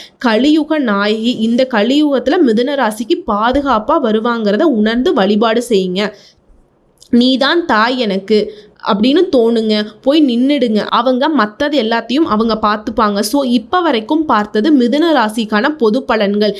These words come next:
இப்ப நம்ம நட்சத்திர பலன்களை பார்க்கலாம். மிருகசீரிடம் நட்சத்திரம். உழைப்பு மட்டும்தான் நமக்கு உயர்வை தருங்கிறத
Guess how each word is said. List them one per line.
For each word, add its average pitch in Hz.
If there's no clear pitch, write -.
இப்ப 240
நம்ம 285
நட்சத்திர 311
பலன்களை 233
பார்க்கலாம். 220
மிருகசீரிடம் 285
நட்சத்திரம். 226
உழைப்பு 285
மட்டும்தான் 285
நமக்கு 240
உயர்வை 240
தருங்கிறத 220